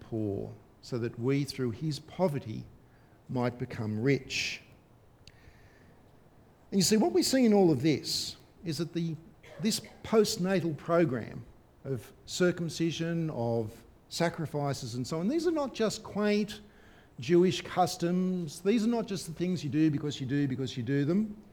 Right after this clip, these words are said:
These were actually a reminder of God's grace.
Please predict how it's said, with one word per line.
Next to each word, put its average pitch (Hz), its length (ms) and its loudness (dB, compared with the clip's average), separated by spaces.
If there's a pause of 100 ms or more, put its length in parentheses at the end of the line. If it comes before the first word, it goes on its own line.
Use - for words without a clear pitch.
(560)
These 220 320 4
were 190 140 6
actually 175 400 2
a 147 80 2
reminder 160 1000 2 (840)
of 123 260 -2
God's 190 400 2
grace. 208 840 -4